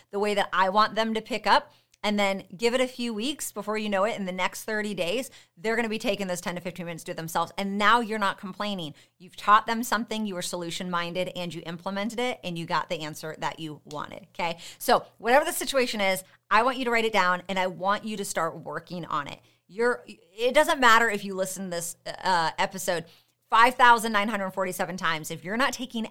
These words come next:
action on it to stop complaining, nothing is gonna change. Nothing is going to change, and nothing good is coming from complaining.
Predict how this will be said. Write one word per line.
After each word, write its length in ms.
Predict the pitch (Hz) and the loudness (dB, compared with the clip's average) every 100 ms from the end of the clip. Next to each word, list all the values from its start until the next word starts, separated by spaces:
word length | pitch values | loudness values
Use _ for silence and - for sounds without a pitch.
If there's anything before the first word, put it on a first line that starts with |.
| - | -2
action 440 | 214 247 - 233 | -2 -2 -4 -2
on 180 | 185 175 | 0 0
it 100 | 147 | -2
to 100 | 185 | -8
stop 400 | - 190 175 - | 0 4 4 2
complaining, 680 | 202 180 170 156 170 240 269 _ _ _ | -12 -10 -8 -8 -6 -8 -8 _ _ _
nothing 500 | 180 196 196 196 214 | -16 2 2 2 -2
is 140 | 202 - | -4 -4
gonna 160 | 185 | -6
change. 400 | 185 170 - - _ _ _ _ | -6 -8 -10 -18 _ _ _ _
Nothing 580 | 202 240 285 277 262 240 | -6 2 2 2 -2 0
is 200 | 214 170 | -4 -2
going 220 | 196 185 | -4 -4
to 200 | 196 185 | -6 -6
change, 500 | - 170 - - - _ _ - | -6 -6 -12 -18 -20 _ _ -6
and 220 | 196 196 | -4 0
nothing 400 | 190 196 220 214 | 2 2 2 -2
good 320 | 196 185 175 170 _ _ | 2 2 2 -4 _ _
is 140 | 185 | -10
coming 400 | 180 202 180 180 | -6 -4 -2 -4
from 360 | 175 165 147 156 _ _ _ | -4 -2 -2 -4 _ _ _
complaining. 600 | 165 160 156 - - - | -14 -10 -8 -10 -14 -18